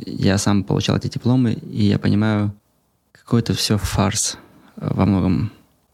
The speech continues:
Особенно, когда учился я в России еще.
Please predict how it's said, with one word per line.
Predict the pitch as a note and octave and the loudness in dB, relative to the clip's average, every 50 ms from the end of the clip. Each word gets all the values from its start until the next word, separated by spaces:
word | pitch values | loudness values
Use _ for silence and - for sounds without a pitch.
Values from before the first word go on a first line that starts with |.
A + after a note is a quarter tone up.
| _ | _
Особенно, | - - - - B2 A#2 G#2 G2+ G2+ G2 G#2+ - - _ _ _ _ _ _ _ _ _ _ | -10 -4 0 2 2 4 2 2 0 0 -2 -6 -12 _ _ _ _ _ _ _ _ _ _
когда | - - G2+ G2 G#2 G2+ | -4 -2 0 0 2 0
учился | F#2+ - - A#2+ - - G2 | 0 -2 -4 -6 -4 -2 0
я | F2+ - - A#2+ - | 0 0 -2 -4 -6
в | - - A#2 - - | -8 -10 -6 -2 0
России | G2+ G2+ G2+ G2+ - - G2 F#2+ - | 2 2 2 0 0 0 0 0 0
еще. | - - - - - B2+ | -2 -2 -4 -4 -4 -6